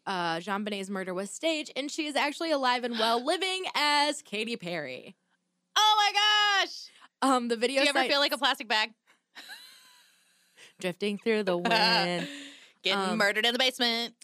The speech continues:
Speaker 1: The video cited lyrics from her songs and claimed that the two
Speaker 2: <laughs>
Speaker 1: look alike, which
Speaker 2: Mm-hmm.
Speaker 1: they kinda do, but also not really. And also,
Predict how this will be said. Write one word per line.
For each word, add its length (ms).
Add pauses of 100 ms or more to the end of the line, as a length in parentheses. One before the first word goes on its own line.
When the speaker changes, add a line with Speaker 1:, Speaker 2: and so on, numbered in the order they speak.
(240)
Speaker 1:
The 300
video 280
cited 320
lyrics 340
from 160
her 60
songs 400
and 160
claimed 280
that 120
the 80 (100)
two 140
Speaker 2:
<laughs> 20
Speaker 1:
look 220
alike, 440 (140)
which 220
Speaker 2:
Mm-hmm. 480
Speaker 1:
they 160
kinda 400
do, 340
but 140
also 300
not 200
really. 300
And 100
also, 560